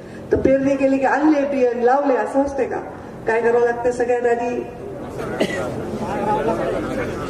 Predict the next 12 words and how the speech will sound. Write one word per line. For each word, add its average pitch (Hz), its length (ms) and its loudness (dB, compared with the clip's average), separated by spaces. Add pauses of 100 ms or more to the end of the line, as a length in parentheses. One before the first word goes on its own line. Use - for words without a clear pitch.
(720)
मशागत 202 920 2
करावी 165 260 0
लागते, 151 340 -6
बरोबर 277 320 2
आहे? 247 80 2 (560)
मशागत 240 500 2
करून 247 260 2
पुन्हा 247 260 4
काय 254 160 2
करावं 254 200 2
लागते? 254 280 0
नांगरून 262 680 2